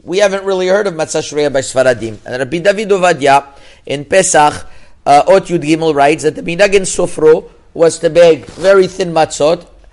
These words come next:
and since they were minhag was to eat thin matzot, there was never a concern of having flour, and indeed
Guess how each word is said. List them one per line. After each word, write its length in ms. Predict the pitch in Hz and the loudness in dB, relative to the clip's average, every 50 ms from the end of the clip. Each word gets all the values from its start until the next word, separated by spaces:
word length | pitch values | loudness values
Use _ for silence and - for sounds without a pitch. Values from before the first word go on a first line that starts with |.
| - - | -20 -16
and 140 | - 147 - | -14 -8 -8
since 180 | 220 226 180 | -8 -8 -4
they 120 | 202 208 190 | -2 -2 -2
were 120 | 185 185 | -2 -4
minhag 300 | 175 175 180 180 175 180 | -6 -6 -8 -4 -4 -2
was 160 | 170 175 165 165 | -2 -2 -4 -4
to 60 | 170 | -8
eat 100 | 165 - | -10 -8
thin 160 | - 180 165 | -10 -8 -4
matzot, 300 | 160 151 - - 185 175 | -4 -4 -4 -6 -8 -6
there 100 | 185 190 | -6 -6
was 100 | 196 185 | -4 -2
never 260 | 220 220 190 196 208 | -2 -2 -2 -2 -4
a 40 | 202 | -4
concern 400 | 202 190 175 175 - 196 196 175 | -4 -6 -8 -8 -6 -6 -6 -6
of 60 | 160 | -4
having 320 | 160 156 156 143 156 147 - | -4 -4 -2 -4 -6 -10 -10
flour, 440 | - 135 139 139 151 185 214 214 - - - _ - | -6 -2 0 2 2 2 2 0 -4 -12 -20 _ -10
and 140 | - 190 202 | -8 -6 -6
indeed 520 | 202 180 139 143 143 151 170 175 165 | -6 -6 -4 -2 -2 -2 -2 -4 -6